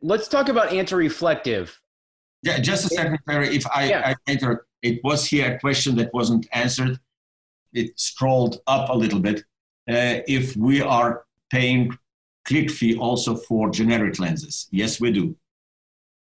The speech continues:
Speaker 2: Uh, yes, we do, and this is, this is the whole difference. This is where the price difference comes in, because the part costs the same,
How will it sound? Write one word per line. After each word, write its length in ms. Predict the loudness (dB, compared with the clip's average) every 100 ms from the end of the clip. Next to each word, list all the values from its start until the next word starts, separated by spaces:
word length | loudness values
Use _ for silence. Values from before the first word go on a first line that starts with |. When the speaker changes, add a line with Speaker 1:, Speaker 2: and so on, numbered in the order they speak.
| _ _ -6
Speaker 2:
Uh, 420 | -2 0 0 -2 0
yes, 300 | 0 0 0
we 100 | 0
do, 180 | 0 -2
and 260 | -2 -2 -2 -4 -2
this 220 | 0 0
is, 240 | -2 -4
this 260 | -2 -2 0
is 120 | -2
the 100 | -2
whole 600 | -4 0 0 0 -2 -6 _ -6
difference. 640 | -2 0 -2 -4 -8 -12 _ _ _ _ _ _ _ _
This 380 | -12 -6 -4 -2
is 60 | 0
where 140 | 0
the 120 | 0
price 400 | -2 -2 0 0
difference 440 | 0 -2 -2 -4 -2
comes 280 | -2 -2 -2
in, 220 | -4 -6 _ _ _ _ _ _
because 560 | -6 -2 2 2 0 -6 _ _ _ -8
the 420 | -2 0 0 -2
part 400 | -2 0 0 -4
costs 300 | -2 0 0
the 80 | -2
same, 420 | -2 -2 -4 -8